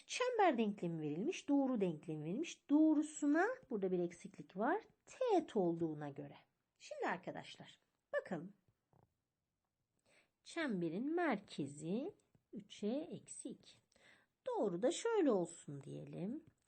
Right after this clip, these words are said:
Üç x artı dört y artı on dört eşittir sıfır. E bakınız. Burası bana yarıçapı verecektir. Yani noktanın doğruya olan uzaklığını bulduğumda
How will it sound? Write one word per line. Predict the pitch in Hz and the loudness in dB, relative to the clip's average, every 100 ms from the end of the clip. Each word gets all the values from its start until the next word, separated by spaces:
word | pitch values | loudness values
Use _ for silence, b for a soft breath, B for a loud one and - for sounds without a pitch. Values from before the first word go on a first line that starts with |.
| b b b _ - | b b b _ -4
Üç | 392 - - | -4 -4 -10
x | - - 262 | -10 -8 -4
artı | 226 170 - - 175 | -2 -2 -6 -20 -8
dört | 254 240 180 - - | 0 0 0 -4 -10
y | 147 151 185 | -8 -6 -8
artı | 240 214 156 - | -6 -6 -6 -8
on | 220 208 147 | -6 -4 -4
dört | 156 170 - | -8 -10 -10
eşittir | 240 - 151 302 | -10 -10 -12 -10
sıfır. | 330 - 202 - 165 165 180 - - | -10 -12 -14 -12 -10 -8 -10 -12 -12
E | 175 | -10
bakınız. | 156 175 - 370 370 339 466 - - _ b b b b b b | -10 -10 -8 -4 -2 -2 -4 -10 -16 _ b b b b b b
Burası | 175 185 233 - 214 | -10 -4 -4 -2 -2
bana | 214 302 | 0 0
yarıçapı | 392 403 403 262 - | 0 -2 -2 -6 -8
verecektir. | 165 151 143 156 - - | -10 -10 -10 -16 -18 -12
Yani | 180 175 175 175 | -8 -8 -6 -4
noktanın | 185 185 190 196 208 | -4 -6 -8 -4 -2
doğruya | 196 190 202 240 | -2 -2 0 0
olan | 214 165 | 0 -2
uzaklığını | 160 160 151 - 160 220 | -6 -10 -12 -12 -6 -2
bulduğumda | 240 180 151 147 156 294 | 0 0 -4 -10 -4 -4